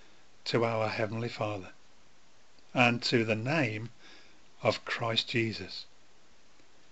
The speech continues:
This is why Paul so wisely placed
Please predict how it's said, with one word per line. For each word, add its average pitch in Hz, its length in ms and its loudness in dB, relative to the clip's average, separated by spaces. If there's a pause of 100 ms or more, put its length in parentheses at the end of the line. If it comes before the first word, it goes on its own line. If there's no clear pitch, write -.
(540)
This 147 320 10 (300)
is 127 180 8
why 123 240 10
Paul 151 460 10
so 135 260 10
wisely 160 640 8
placed 160 540 6